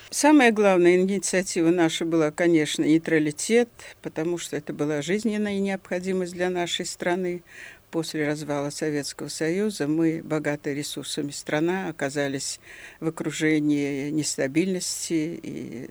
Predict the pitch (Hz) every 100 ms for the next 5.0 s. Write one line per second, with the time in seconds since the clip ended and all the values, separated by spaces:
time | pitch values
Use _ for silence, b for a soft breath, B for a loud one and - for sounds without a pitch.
0 | - - 147 135 - - 147 196 190 185
1 | 170 - 175 165 160 160 - 160 - 160
2 | - 156 156 151 156 170 B B B B
3 | B - 208 220 214 220 220 208 202 202
4 | 196 196 190 185 180 175 180 - 170 165